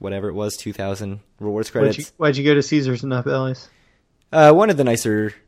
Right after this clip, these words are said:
Speaker 1: spread, better food.
Speaker 2: Mm, okay.
Speaker 1: Uh, so the, yeah, it was actually, the buffet was good. It was funny, like, both my wife and I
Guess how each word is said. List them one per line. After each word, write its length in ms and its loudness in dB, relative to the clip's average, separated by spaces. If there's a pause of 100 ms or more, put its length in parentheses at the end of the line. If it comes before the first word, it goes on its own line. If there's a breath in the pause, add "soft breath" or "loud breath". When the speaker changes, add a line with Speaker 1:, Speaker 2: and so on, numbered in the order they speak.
Speaker 1:
spread, 400 -2 (220)
better 240 -2
food. 200 -6
Speaker 2:
Mm, 200 -2 (340)
okay. 200 0 (440)
Speaker 1:
Uh, 300 0
so 140 -2
the, 100 2
yeah, 160 6
it 60 8
was 100 4
actually, 300 2
the 200 4 (200)
buffet 340 0
was 140 0
good. 180 2
It 40 4
was 100 0
funny, 260 0
like, 340 -2 (300 soft breath)
both 220 4
my 120 2
wife 240 2
and 120 -4
I 440 -2